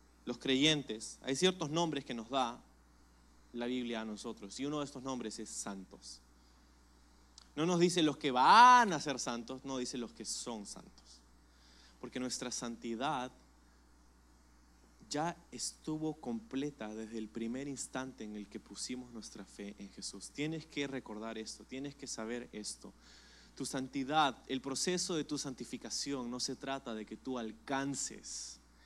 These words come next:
el estándar de Dios. ¿Por qué? Porque esa fue la razón por la que Cristo tuvo que morir, porque no llegábamos al estándar, y por eso Cristo tuvo que ser el estándar y pagar nuestra deuda y nuestra condena para que nosotros entonces podamos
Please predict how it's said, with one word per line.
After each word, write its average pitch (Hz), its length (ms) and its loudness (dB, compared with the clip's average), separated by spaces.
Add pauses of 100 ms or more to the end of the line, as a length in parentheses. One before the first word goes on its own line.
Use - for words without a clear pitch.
el 117 140 0
estándar 123 640 -2
de 101 120 -6
Dios. 101 600 -6 (800)
¿Por 143 180 -2
qué? 202 240 6
Porque 160 320 -2
esa 196 200 4
fue 208 220 0
la 208 140 4
razón 202 340 2
por 180 180 -6
la 160 140 -2
que 143 140 -6
Cristo 196 260 4
tuvo 196 300 2
que 175 100 0
morir, 160 420 -2
porque 147 300 -6
no 165 380 0
llegábamos 208 880 0
al 151 100 2
estándar, 110 560 -4
y 120 60 -4
por 147 200 0
eso 220 420 2
Cristo 208 360 0
tuvo 208 320 0
que 165 140 0
ser 294 400 2
el 202 100 2
estándar 147 680 -2 (300)
y 170 80 -6
pagar 226 460 8
nuestra 190 400 4
deuda 147 340 4
y 151 60 0
nuestra 147 280 -4
condena 135 480 -4
para 147 200 -2
que 156 100 -6
nosotros 185 540 2
entonces 120 420 -6
podamos 160 720 4